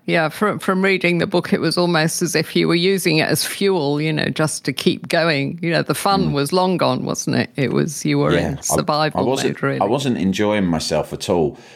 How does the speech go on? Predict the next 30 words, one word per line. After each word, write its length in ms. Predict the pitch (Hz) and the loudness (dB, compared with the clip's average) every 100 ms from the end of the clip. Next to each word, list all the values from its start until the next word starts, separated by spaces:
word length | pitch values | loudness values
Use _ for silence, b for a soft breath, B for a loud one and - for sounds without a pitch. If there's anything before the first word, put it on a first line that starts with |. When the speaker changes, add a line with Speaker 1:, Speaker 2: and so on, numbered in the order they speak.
| B | B
Speaker 2:
but 120 | - | 0
I 100 | 71 | 2
was 300 | 87 101 120 | 2 0 0
telling 300 | - 110 90 | 0 0 2
myself 420 | 82 80 - 82 82 | 2 0 0 0 2
a 40 | |
lot 140 | 82 | 0
of 80 | 64 | 0
false 380 | - 85 82 - | 0 -2 -2 -2
narratives, 580 | 85 85 85 - 60 - | 0 2 2 0 -4 -4
which, 200 | 76 - | -6 -4
of 40 | |
course, 260 | - 73 - | -2 -2 0
is 120 | 73 | 0
so 180 | - 78 | 2 0
common 400 | - 87 82 73 | 2 2 2 0
with 140 | 69 | 0
all 340 | 82 73 71 B B B B | 2 0 -2 B B B B
people 300 | - 78 87 | 0 0 2
who 140 | 80 73 | 2 2
fall 320 | - 73 73 | 0 2 4
into 260 | 69 65 | 2 0
problem 440 | 65 - 78 73 69 | -2 0 0 0 0
drinking. 560 | 76 73 71 69 65 B B B B - | 0 0 0 -2 -4 B B B B 0
And 160 | 78 78 | 0 2
I 60 | - | 0
think 420 | - 92 87 85 | 0 2 2 0
the, 220 | 87 82 - | 0 0 0
the, 100 | 82 82 82 85 | 0 2 0 0
the, 140 | 78 | -2